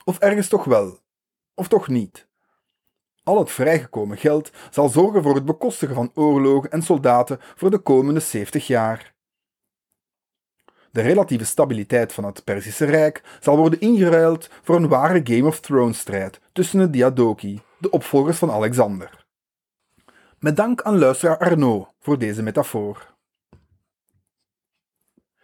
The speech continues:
In Susa gaat Alexander ook op een troon van Darius zitten. Blijkbaar was onze held maar klein in vergelijking met de leider van de Perzen.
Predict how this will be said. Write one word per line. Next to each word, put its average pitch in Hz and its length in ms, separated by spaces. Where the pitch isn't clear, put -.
In 156 160
Susa 254 380
gaat 139 180
Alexander 185 540
ook 202 180
op 220 100
een 214 120
troon 135 300
van 170 160
Darius 151 500
zitten. 101 460
Blijkbaar 131 420
was 110 120
onze 117 200
held 160 320
maar 147 180
klein 202 300
in 190 140
vergelijking 160 500
met 165 100
de 185 80
leider 127 320
van 147 120
de 160 80
Perzen. 113 560